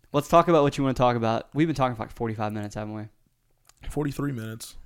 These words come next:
Speaker 1: Yeah, I'm good. Um,
Speaker 2: I mean, I don't really wanna talk about anything
Speaker 1: yeah,
Speaker 2: necessarily.
Speaker 1: we'll, no, we'll talk about what you wanna talk about.
Speaker 2: U F C.
Speaker 1: Jake Paul and Connor.
Speaker 2: Yeah.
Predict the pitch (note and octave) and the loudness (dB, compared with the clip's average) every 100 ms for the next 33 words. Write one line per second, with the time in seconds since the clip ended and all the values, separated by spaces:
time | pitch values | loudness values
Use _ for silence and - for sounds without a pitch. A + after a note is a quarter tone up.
0 | - - - A#2+ G#2 A2 G2+ G2+ - - | -18 -12 -8 -6 -6 -6 -8 -12 -20 -20
1 | - C3+ C3 A#2+ A2 G#2 _ _ _ _ | -6 0 2 0 -2 -10 _ _ _ _
2 | _ - F#3 F#3 C#3+ F3 B2 B2 A#2 A2+ | _ -8 -4 -2 -2 -2 -4 -4 -6 -8
3 | C3 C#3+ A2 A2 C#3+ A#2 A#2 C#3 C3+ - | -8 -6 -8 -8 -8 -8 -6 -4 -4 -6
4 | A#2+ C3+ C3+ B2 B2 C3+ C3 C3+ B2 A#2 | -4 -2 -2 -4 -4 -4 -2 -2 -2 -4
5 | - G#2+ G#2 G2 G2+ - - B3+ C#4+ - | -6 -10 -10 -10 -10 -8 0 6 6 4
6 | D4+ C4+ - - - B2+ - B2 A#2 A2 | 2 0 -2 -8 -4 -4 -2 -2 -2 -6
7 | G#2 G2 A2+ _ _ _ _ _ - D3 | -10 -12 -18 _ _ _ _ _ -10 -2
8 | F#3+ G2 B2 | 0 0 -2